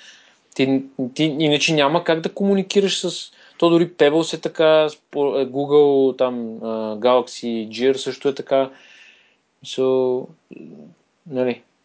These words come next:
това, което ти казваш, е така, че ти не можеш да го управляваш, нали, от, отвътре на операционната система, нали, в смисъл да ти е вградена функционалност в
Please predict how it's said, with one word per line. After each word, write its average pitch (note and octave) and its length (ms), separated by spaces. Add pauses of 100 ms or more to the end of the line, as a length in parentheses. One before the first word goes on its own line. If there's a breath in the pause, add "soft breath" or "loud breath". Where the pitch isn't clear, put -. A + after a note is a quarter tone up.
(140)
това, E3+ 220
което F#3+ 240
ти F#3 180
казваш, F3+ 380
е D#3 60
така, E3+ 260
че - 140
ти F3+ 100
не F3 100
можеш E3 420
да E3 100
го D3 120
управляваш, D3 640
нали, C#3 260
от, F3 280 (920 soft breath)
отвътре D3+ 640
на D#3 100
операционната B2+ 640
система, G#2+ 380
нали, G2+ 200
в - 20
смисъл A#2 280
да A#2+ 120
ти B2+ 100
е A2+ 40
вградена A#2+ 480
функционалност C3+ 880
в D#3 160